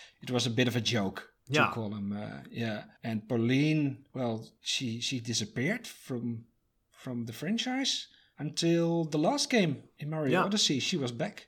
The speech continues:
Speaker 1: which was really cool.
Speaker 2: Really cool,
Speaker 1: Uh,
Speaker 2: yeah.
Speaker 1: in, in, in Mario Odyssey, there's something weird about the character of Donkey Kong too. Um, <laughs> the, the, the Donkey Kong in the game Donkey Kong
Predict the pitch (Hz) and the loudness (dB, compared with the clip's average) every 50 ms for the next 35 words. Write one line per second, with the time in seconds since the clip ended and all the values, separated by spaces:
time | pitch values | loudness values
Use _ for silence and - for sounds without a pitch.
0 | _ _ 143 135 - - - - 165 180 170 139 123 117 - 151 135 131 131 - | _ _ -12 -10 -8 -8 -8 -2 0 2 2 2 2 0 -2 -4 -4 -4 -6 -10
1 | - _ _ 101 120 156 165 135 123 117 113 98 95 98 113 127 131 117 - - | -14 _ _ -2 0 0 0 0 0 -2 -2 -2 -2 -2 -2 -2 -2 -4 -6 -8
2 | - _ - 135 131 139 - 120 123 - 165 127 135 135 127 123 120 117 - - | -16 _ -10 -8 -8 -6 -4 -4 -4 -2 -2 -2 0 0 2 2 2 2 0 0
3 | 143 151 135 - - 117 107 107 107 - - _ _ - - 127 123 123 120 - | 0 2 2 2 2 2 0 -2 -6 -10 -18 _ _ -10 -2 0 0 2 2 2
4 | 156 147 - 143 135 131 131 139 139 139 139 - 139 127 120 120 117 120 113 - | 2 2 2 0 0 2 4 4 2 2 0 -2 -2 0 0 0 -2 -2 -4 -4
5 | 139 127 120 117 117 101 104 104 104 127 147 208 214 - 190 - - 135 127 117 | -2 -2 -2 -4 -6 -8 -8 -4 0 2 4 4 4 4 2 2 2 2 2 0
6 | - - 160 151 127 117 117 - - - - - - _ _ _ _ 127 120 120 | 2 2 4 4 4 2 0 -4 -10 -20 -20 -20 -20 _ _ _ _ -2 0 2
7 | 120 113 113 113 110 110 107 110 - _ _ _ _ _ _ _ _ _ _ _ | 2 2 2 2 2 2 0 -2 -8 _ _ _ _ _ _ _ _ _ _ _
8 | _ - - - - - - 117 113 113 107 110 117 110 110 104 - - - - | _ -10 -10 -8 -8 -10 -12 -8 -6 -4 -4 -2 -2 -2 -2 -4 -8 -12 -16 -18
9 | - - - 110 107 120 147 202 226 254 226 165 - 175 156 143 139 131 127 - | -20 -12 -10 -6 0 4 6 6 6 6 4 4 6 6 8 8 6 4 2 -2
10 | - - - 139 127 123 123 113 113 117 - - - - 123 113 - 127 143 190 | -8 -4 2 2 4 4 4 2 0 -2 -6 -10 -6 -6 -4 0 2 2 4 6
11 | 247 233 165 160 156 143 131 131 120 - 131 117 104 98 95 92 | 6 6 6 8 6 6 6 2 -2 0 2 2 2 0 -2 -6